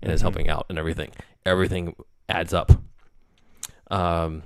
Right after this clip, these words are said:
Speaker 1: and Vicky doesn't really wanna believe it over here. Um, Vicky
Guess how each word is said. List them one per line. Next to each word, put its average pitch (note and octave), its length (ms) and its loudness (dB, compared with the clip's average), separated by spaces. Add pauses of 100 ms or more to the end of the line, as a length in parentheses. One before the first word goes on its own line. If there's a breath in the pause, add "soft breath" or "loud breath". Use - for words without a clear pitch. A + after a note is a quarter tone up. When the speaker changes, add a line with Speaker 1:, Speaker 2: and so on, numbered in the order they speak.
(320)
Speaker 1:
and F2+ 120 -6
Vicky G2+ 160 -4
doesn't F2 180 -2
really E2 140 -4
wanna E2 200 -4
believe E2 280 -4
it - 100 -14 (960 loud breath)
over F2+ 180 -4
here. D#2 240 -8 (280)
Um, E2 720 -4 (1800 soft breath)
Vicky G#2 500 -2